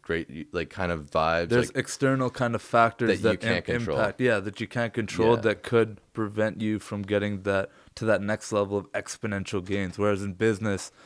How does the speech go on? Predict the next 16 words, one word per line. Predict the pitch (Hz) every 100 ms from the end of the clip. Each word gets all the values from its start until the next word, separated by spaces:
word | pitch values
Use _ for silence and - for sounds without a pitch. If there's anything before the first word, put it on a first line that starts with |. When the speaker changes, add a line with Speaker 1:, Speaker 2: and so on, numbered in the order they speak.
| -
Speaker 2:
that | 104 -
cap's | - 107 -
kind | - 104 95
of |
lifted. | 90 92 - - - -
Speaker 1:
Yeah. | 95 80 62 _ -
There, | 90 101 92
yeah. | 95 69 -
Your | 104 104
business, | 87 117 113 131 127
it's | 101 -
easier | 98 95 98
to | 95
see | - 98
your | 90
direct, | 90 87 87 92